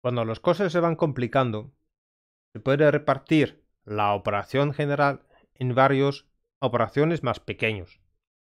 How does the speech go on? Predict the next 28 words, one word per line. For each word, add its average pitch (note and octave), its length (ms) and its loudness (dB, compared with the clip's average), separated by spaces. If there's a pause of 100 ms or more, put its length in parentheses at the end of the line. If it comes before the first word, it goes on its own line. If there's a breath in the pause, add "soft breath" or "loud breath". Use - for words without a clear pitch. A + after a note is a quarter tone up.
(140)
Se A#2 60 -18
puede D3+ 300 2
tener D3 480 0 (140)
varias C#3+ 540 2
operaciones D3 680 -2
pequeños C#3+ 720 -2 (260)
dentro B2 520 0
del A2 300 -6
mismo A#2 360 -2
plugin. D3+ 360 -4 (680)
Sin E3+ 120 2
embargo, B2+ 560 0 (200)
una D3+ 200 -2
de E3+ 60 0
las D#3+ 140 -2
ventajas D3+ 640 -4
más A#2+ 360 -2
importantes D3 640 -6
de G#2+ 100 -10
usar C#3 300 -2
plugins B2+ 460 -4 (720)
es D#3+ 100 -2
el E3+ 140 0
acceso E3 640 -2
al A#2+ 180 -4
data B2+ 320 2
del G#2+ 160 -6
show F#2 320 -14